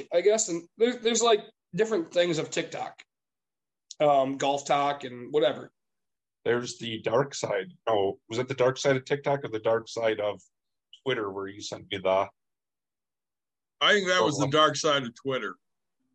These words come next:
Speaker 1: I think it's the dark side of the moon.
Speaker 2: No, that's
Speaker 3: It,
Speaker 2: true.
Speaker 3: it was definitely <laughs> the dark side of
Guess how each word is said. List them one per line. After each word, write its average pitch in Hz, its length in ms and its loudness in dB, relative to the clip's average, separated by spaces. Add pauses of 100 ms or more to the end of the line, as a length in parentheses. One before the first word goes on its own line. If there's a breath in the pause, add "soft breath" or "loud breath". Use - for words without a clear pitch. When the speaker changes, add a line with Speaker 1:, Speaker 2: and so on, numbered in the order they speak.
(140)
Speaker 1:
I 180 40 4
think 214 140 6
it's 190 100 2
the 156 100 -8
dark 170 180 2
side 170 180 4
of 156 60 0
the 143 60 0
moon. 147 440 -2 (560)
Speaker 2:
No, 101 180 -6
that's 104 180 -4
Speaker 3:
It, 139 100 -2
Speaker 2:
true. 101 200 -2 (240)
Speaker 3:
it 180 140 4
was 170 200 2
definitely 185 500 2
<laughs> 143 120 -8
the 196 80 0 (100)
dark 202 260 0
side 165 340 0
of 147 120 -6